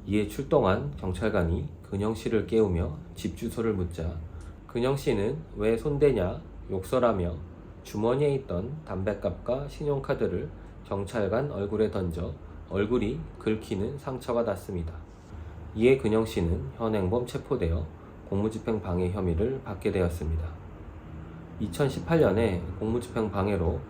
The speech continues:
이미 집행유예 이 년을 받아 재범이었던 근영 씨는 징역을 받을까 두려워 곧바로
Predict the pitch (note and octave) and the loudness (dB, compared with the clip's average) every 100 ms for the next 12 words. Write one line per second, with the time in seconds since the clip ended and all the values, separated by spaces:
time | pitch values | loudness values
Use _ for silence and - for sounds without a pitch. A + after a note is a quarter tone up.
0 | - - - F#2+ F#2 A#2+ D#3+ - - C3+ | -14 -16 -6 0 2 4 4 0 -2 0
1 | B2 A#2 A#2 F#2 F#2 G#2+ G#2+ F2+ F#2 E2 | 2 4 4 4 2 4 2 2 -2 0
2 | D#2+ E2 - - F#2 F2+ F#2+ F#2 E2+ E2 | 0 -2 -10 -6 -2 2 4 4 2 0
3 | B2+ C3+ G#2 G#2+ F#2+ E2 G#2 F2 D#2+ - | -2 -2 0 0 0 -2 0 0 -4 -12
4 | - - - - - G2+ A2 C3+ A2+ G2+ | -18 -18 -16 -6 2 4 6 4 4 2
5 | G#2+ F2+ E2+ F2+ E2+ D#2 D#2+ - - - | 4 2 2 2 4 4 0 -6 -16 -16
6 | - F#2+ F2+ G2+ F2 C#3+ | -6 -6 4 6 6 2